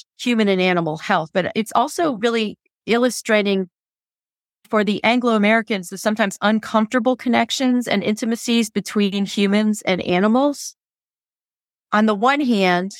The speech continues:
they were very dependent on domestic livestock and other animals, of course, for their livelihoods and for their health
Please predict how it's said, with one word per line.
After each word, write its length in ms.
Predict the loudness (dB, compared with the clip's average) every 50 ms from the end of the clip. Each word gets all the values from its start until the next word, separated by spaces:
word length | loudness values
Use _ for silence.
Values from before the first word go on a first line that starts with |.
| -20 -20 _ _ _ _ _ _ 0
they 120 | 0 2
were 140 | 2 2 0
very 220 | 0 0 0 -2
dependent 640 | -2 -6 -10 -6 -2 -2 0 0 0 -2 -4 -4 -4 -2
on 400 | -2 0 2 2 2 0 0 -2
domestic 520 | -4 -4 -2 -2 -2 -2 -4 -8 -8 -6
livestock 640 | -4 -2 0 0 0 -2 -4 0 2 2 2 2 0
and 100 | 0 -2
other 200 | 0 0 0 -2
animals, 440 | 0 -2 -2 -2 0 -2 -4 -4 -6
of 80 | -8 -8
course, 380 | -4 -2 0 0 0 -2 -4
for 180 | -4 -2 -2 0
their 160 | 0 -2 -2
livelihoods 840 | -2 0 0 -2 -2 -2 -4 -6 -4 -2 -2 -2 -2 -2 -4 -6 -8
and 140 | -8 -6 -4
for 120 | -2 0
their 140 | 0 0 0
health 360 | 0 0 2 2 0 -2 -4